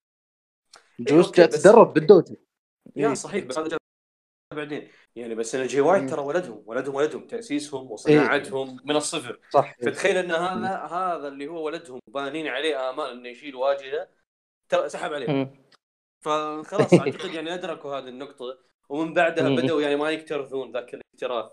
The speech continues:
Speaker 1: يعني، جاي وايت
Speaker 2: إيه،
Speaker 1: ترى
Speaker 2: يعني،
Speaker 1: أتوقع قص.
Speaker 2: يعني، هذا، هذا، هذا أمر. أنت ذكرت مسألة اللي قالها إن اتحاد منافسين إنه يفيد نيو جابان.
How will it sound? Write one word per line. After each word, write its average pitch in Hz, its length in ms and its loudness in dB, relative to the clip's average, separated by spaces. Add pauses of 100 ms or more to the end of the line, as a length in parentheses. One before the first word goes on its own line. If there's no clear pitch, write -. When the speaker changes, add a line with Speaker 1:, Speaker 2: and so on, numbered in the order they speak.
(340)
Speaker 1:
يعني، 120 140 -6
جاي 123 140 -8
وايت 143 280 0
Speaker 2:
إيه، 208 120 12
Speaker 1:
ترى 190 80 6
Speaker 2:
يعني، 170 240 8
Speaker 1:
أتوقع 160 300 2
قص. 151 100 0
Speaker 2:
يعني، 147 220 4
هذا، 175 300 6
هذا، 156 600 2 (260)
هذا 156 300 4
أمر. 123 240 -8 (160)
أنت 135 160 -6
ذكرت 147 520 2
مسألة 156 320 6
اللي 143 200 8
قالها 147 280 10
إن 131 420 6 (300)
اتحاد 127 480 4
منافسين 135 440 8
إنه 139 140 10
يفيد 139 300 8
نيو 143 80 10
جابان. 127 320 6